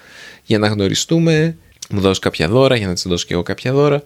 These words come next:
Έχουμε αναπτύξει μια ωραία σχέση με την Αρασέλη, την δασκάλα μου, και ανυπομονώ να γυρίσει στη Ιαπωνία για να συνεχίσουμε τα μαθήματά μας. Αυτό που θέλω να πω είναι ότι μέσω του iTalki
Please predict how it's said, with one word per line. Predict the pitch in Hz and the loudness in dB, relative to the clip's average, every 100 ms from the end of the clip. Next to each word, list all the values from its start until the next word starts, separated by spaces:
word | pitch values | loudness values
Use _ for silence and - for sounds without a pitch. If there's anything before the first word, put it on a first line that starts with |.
| - | -6
Έχουμε | - 220 | -2 0
αναπτύξει | 185 180 196 - 185 | 0 0 -4 -2 0
μια | 185 - | 0 2
ωραία | 147 147 175 113 85 | 2 4 4 2 0
σχέση | - 87 82 - | -2 0 -2 -4
με | 85 | -6
την | 90 85 | -2 0
Αρασέλη, | 85 - 82 85 87 90 | 0 0 0 0 0 -4
την | 87 87 87 | -4 -4 -4
δασκάλα | 87 - 85 85 | -4 -2 -2 -2
μου, | 98 139 | -2 -6
και | - 139 127 131 127 127 | -4 -2 0 0 0 0
ανυπομονώ | - 123 127 127 147 | 0 2 2 2 2
να | 160 | 2
γυρίσει | 95 92 87 - | 2 2 2 0
στη | 107 90 | -2 -2
Ιαπωνία | 85 95 139 | 0 2 2
για | 156 | 2
να | 147 | 0
συνεχίσουμε | 135 139 123 139 127 90 | -2 -2 -2 -2 -2 -2
τα | - | -2
μαθήματά | 85 90 92 82 98 123 | -2 -2 -4 -2 0 0
μας. | 175 175 - - _ _ | 2 0 -4 -10 _ _
Αυτό | - - 131 | -12 -4 -6
που | - | -2
θέλω | 123 120 | 0 2
να | 107 | 2
πω | 104 101 - | 2 2 0
είναι | 107 117 113 - | -2 0 0 0
ότι | 98 - 90 92 | -2 0 0 2
μέσω | 104 107 104 | 2 2 0
του | 104 101 - | 0 0 2
iTalki | 90 90 113 | 0 0 -6